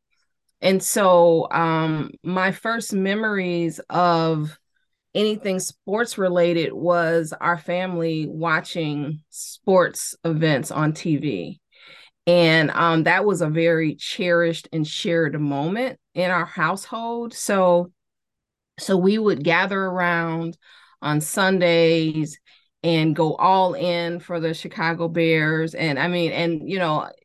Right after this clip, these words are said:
anything you can imagine at home,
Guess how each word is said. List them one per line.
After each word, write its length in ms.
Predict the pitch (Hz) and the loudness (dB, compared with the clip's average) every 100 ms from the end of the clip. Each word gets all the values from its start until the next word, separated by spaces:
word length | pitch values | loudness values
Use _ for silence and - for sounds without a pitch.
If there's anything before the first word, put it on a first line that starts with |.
| _ _ | _ _
anything 380 | 220 254 262 240 | -2 0 0 -4
you 100 | 226 | -4
can 140 | - | -4
imagine 480 | 180 180 185 185 190 | -4 0 0 0 -4
at 200 | 127 165 | -4 -4
home, 720 | 175 - 175 180 208 254 269 | -6 -6 -4 -4 -4 -6 -8